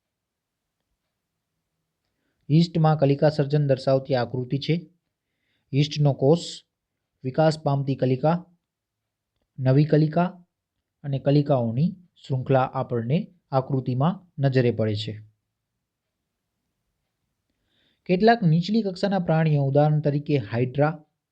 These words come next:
કલિકા સર્જન માટે પુનર્જનનની ક્ષમતાવાળા કોષોનો ઉપયોગ કરે છે.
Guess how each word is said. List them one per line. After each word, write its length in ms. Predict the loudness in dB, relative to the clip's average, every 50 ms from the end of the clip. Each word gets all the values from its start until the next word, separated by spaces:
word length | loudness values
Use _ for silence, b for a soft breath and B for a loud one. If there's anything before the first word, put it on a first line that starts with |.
| _ _ _ _ _ _ _ _
કલિકા 360 | _ 0 0 0 2 0 0 0
સર્જન 380 | 0 0 0 2 2 2 4
માટે 640 | 4 2 2 0 -2 -2 0 0 0 0 -2 -4 -12 _ _ _ _ _
પુનર્જનનની 760 | 0 2 4 4 4 4 4 4 4 4 2 4 4 2 2
ક્ષમતાવાળા 720 | 0 0 -2 -2 -2 0 2 4 4 4 4 2 2 0
કોષોનો 600 | -2 -6 -6 -4 -4 -2 -2 0 0 0 0 0
ઉપયોગ 540 | -2 -4 -4 0 2 2 2 0 -2 -14 _ _ _ -8
કરે 200 | -6 -4 -4 -4
છે. 260 | -6 -8 -12 -16 -18